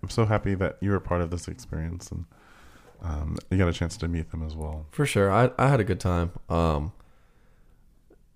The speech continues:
Speaker 2: yeah, I, d-, I definitely had a good time. Like, I
Speaker 1: You've,
Speaker 2: really
Speaker 1: you've
Speaker 2: did.
Speaker 1: had a pretty good week, though, too. Um, productive-wise, maybe
Speaker 2: Uh,
Speaker 1: personally, no? No?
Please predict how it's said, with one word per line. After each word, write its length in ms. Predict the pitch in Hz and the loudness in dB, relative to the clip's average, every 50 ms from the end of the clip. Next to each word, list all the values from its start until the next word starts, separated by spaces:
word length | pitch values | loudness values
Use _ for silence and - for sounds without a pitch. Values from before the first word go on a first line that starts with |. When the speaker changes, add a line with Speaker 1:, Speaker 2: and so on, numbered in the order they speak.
| _ _ _ _ _ _ _ _ _ | _ _ _ _ _ _ _ _ _
Speaker 2:
yeah, 220 | - 85 85 85 87 - | 0 2 2 2 2 0
I, 60 | 85 | 0
d-, 100 | 87 90 | 0 2
I 120 | - - 92 | 2 4 4
definitely 280 | 92 98 - - 92 | 4 4 4 2 2
had 100 | 85 80 | 2 2
a 40 | 76 | 0
good 120 | 71 69 - | 0 -2 -4
time. 260 | - 62 57 58 - - - - - - | -4 -4 -6 -6 -8 -10 -12 -14 -12 -10
Like, 200 | - - - - | -8 -6 -2 0
I 60 | - | 2
Speaker 1:
You've, 80 | 120 - | 2 2
Speaker 2:
really 160 | 71 67 - | 2 2 2
Speaker 1:
you've 100 | 113 113 | 2 4
Speaker 2:
did. 60 | - 135 | 4 4
Speaker 1:
had 80 | 131 120 | 4 4
a 40 | |
pretty 240 | - - - 110 104 | 2 2 2 2 2
good 180 | 92 98 87 - | 2 0 -2 -2
week, 300 | 82 90 85 80 - - | -2 -4 -4 -4 -6 -6
though, 160 | 78 76 - | -6 -6 -6
too. 400 | - - - 82 82 80 78 - - - - - - - _ _ - - | -6 -6 -4 -2 -2 -2 -4 -6 -10 -16 -20 -20 -20 -20 _ _ -6 -4
Um, 160 | 85 80 80 | -4 -2 -2
productive-wise, 1080 | - - - 98 92 95 - 101 95 98 92 87 87 90 92 90 90 90 90 - - - | 0 0 2 2 2 4 2 2 4 4 4 4 4 4 4 2 2 2 0 -2 -6 -6
maybe 240 | - 87 85 85 85 | -4 -4 -4 -2 -4
Speaker 2:
Uh, 420 | 101 120 131 139 143 143 143 143 | -4 -4 -6 -6 -6 -8 -8 -6
Speaker 1:
personally, 560 | 98 92 - - - - 95 95 98 101 110 107 | -6 -6 -6 -6 -6 -4 -2 -2 -2 -2 -2 0
no? 400 | 107 104 110 127 151 160 160 - _ _ _ _ _ _ _ _ - _ _ _ _ _ _ _ _ _ _ _ - | 0 0 0 0 0 -2 -4 -6 _ _ _ _ _ _ _ _ -20 _ _ _ _ _ _ _ _ _ _ _ -8
No? 520 | 110 104 104 110 123 139 156 165 165 165 | -4 -2 0 0 0 -2 -4 -6 -8 -10